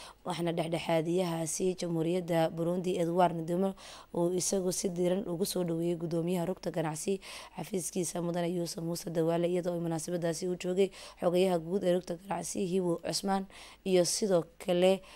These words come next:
waxa uu joogay, ee, dhexdhexaadiyaha Jamhuuriyadda Jabuuti Doctor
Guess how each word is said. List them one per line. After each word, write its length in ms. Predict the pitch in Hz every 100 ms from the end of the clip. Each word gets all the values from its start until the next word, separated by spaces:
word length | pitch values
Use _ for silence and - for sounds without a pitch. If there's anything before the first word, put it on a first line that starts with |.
| - 180
waxa 220 | 165 180
uu 80 | 190
joogay, 420 | 180 170 185 196
ee, 380 | 175 165 156 156 151 - - -
dhexdhexaadiyaha 680 | 170 175 156 175 170 185 175
Jamhuuriyadda 760 | - 180 175 180 170 170 160 - 180
Jabuuti 420 | 165 165 170 185
Doctor 460 | 170 165 - 175